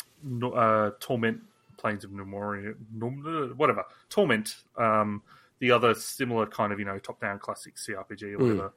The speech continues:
Speaker 1: Um, but no, this, uh, by all accounts, is an absolutely fantastic game.
Speaker 2: Oh, and no, so I'm just cor-,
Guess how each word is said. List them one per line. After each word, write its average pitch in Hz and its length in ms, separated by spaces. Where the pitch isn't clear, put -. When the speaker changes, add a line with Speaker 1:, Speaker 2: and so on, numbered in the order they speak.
Speaker 1:
Um, 107 280
but - 160
no, 220 280
this, - 320
uh, 147 300
by 135 160
all 139 140
accounts, 165 420
is 110 160
an 110 200
absolutely 120 400
fantastic 127 540
game. - 100
Speaker 2:
Oh, 214 140
and 170 320
no, 165 200
so 139 220
I'm 123 80
just 147 260
cor-, 123 220